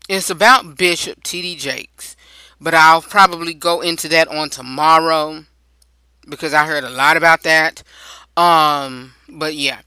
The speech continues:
son of Afrobeats star Davido. Um, he, he, he suddenly passed in the, he, he, he, he was only three years old. And so, um,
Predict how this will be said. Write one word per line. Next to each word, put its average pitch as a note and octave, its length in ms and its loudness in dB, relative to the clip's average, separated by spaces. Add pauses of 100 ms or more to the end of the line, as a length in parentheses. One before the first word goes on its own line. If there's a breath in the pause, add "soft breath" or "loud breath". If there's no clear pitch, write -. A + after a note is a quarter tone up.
(260 loud breath)
son D#4+ 560 6
of A#3 240 6
Afrobeats A#3+ 960 4
star F#3+ 640 6
Davido. E3 960 -4 (580 soft breath)
Um, E3+ 440 6
he, A#3+ 380 -8
he, G#3 280 -12
he A#3 380 -8
suddenly A#3+ 600 -2
passed - 1000 -2
in F#3 180 -10
the, F3+ 160 -6
he, F#3 380 -14
he, F#3+ 220 -14
he, F#3 500 -12 (440 loud breath)
he G#3 400 -6
was F3 300 -12
only A#3+ 480 -6
three G3 320 -12
years E3 460 -10
old. D#3 640 -6 (400 loud breath)
And E3+ 200 -8
so, D3 680 -4 (120)
um, D#3+ 720 -6